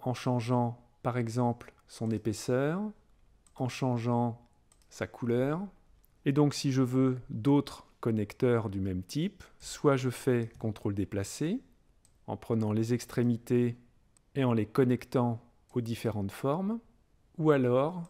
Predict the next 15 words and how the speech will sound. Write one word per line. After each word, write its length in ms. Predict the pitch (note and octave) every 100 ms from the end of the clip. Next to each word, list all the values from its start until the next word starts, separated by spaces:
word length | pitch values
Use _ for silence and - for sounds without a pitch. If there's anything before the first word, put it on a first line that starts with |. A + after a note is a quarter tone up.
| -
j'insère 880 | A2+ C3+ C#3+ - C#3+ C3+ B2+ G#2+ F#2 - _ _ _ _ -
un 80 | A#2+
connecteur 720 | A#2+ G#2 - - C#3 D#3+ G#3 G#3+ - _ _ _ _ _ -
et 100 | D#3
ensuite 680 | C#3 - E3 G3 - - _ _ -
je 180 | C3+
clique 640 | D3+ - D#3+ D3+ - - _ _ _ _ _
sur 340 | - - E3+ D3
un 80 | D3
connecteur 640 | D3+ D3 C#3 - C#3+ -
qui 160 | -
est 60 | G#2
déjà 340 | G#2 A2+ A#2
en 100 | G#2+
forme, 540 | G#2 - C#3+ E3+ G#3